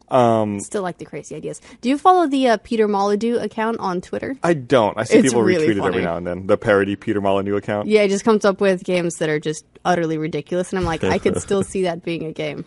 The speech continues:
Speaker 1: Mm-hmm.
Speaker 2: There was, um, something similar for the S N L, uh, the, the, the S N L fortieth anniversary that just came up,
Speaker 1: Mm-hmm.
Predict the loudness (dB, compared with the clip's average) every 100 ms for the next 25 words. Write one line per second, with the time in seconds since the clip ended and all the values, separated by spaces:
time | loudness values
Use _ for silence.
0 | -6 -4 -4 -6 _ _ -2 2 2 2
1 | 0 0 -4 -8 -12 _ _ _ _ _
2 | -20 -8 0 2 2 2 0 0 0 2
3 | 2 0 0 0 0 -2 -6 _ _ _
4 | -8 -2 0 0 2 0 0 -4 -2 -2
5 | -4 -4 -4 -2 -2 -2 -2 -2 -4 -4
6 | -4 -6 -6 -2 -2 -2 -4